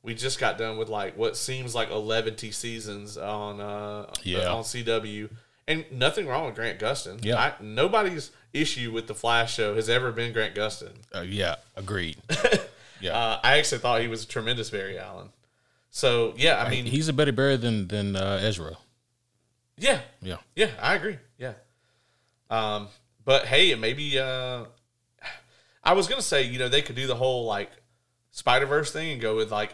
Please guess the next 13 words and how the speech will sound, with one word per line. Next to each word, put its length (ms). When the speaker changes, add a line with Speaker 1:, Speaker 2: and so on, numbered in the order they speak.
Speaker 1:
an 100
older 420
Peter 280
Parker, 480
like, 220
doing 160
the 80
mentor 360
thing, 380
and 140
then 100
Speaker 2:
Mm. 40
Speaker 1:
have 400